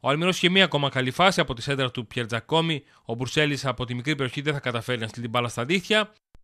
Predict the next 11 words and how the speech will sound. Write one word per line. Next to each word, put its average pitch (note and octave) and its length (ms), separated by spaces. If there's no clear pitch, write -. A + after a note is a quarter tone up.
Στο - 200
δεύτερο F#3+ 300
σαράντα C#3+ 280
πέντε C#3 240
λεπτό, F#3 180
οι E3+ 40
φιλοξενούμενοι D3 580
προσπάθησαν C#3 420
να C#3 80
βγάλουν C#3+ 180
αντίδραση. D#3+ 580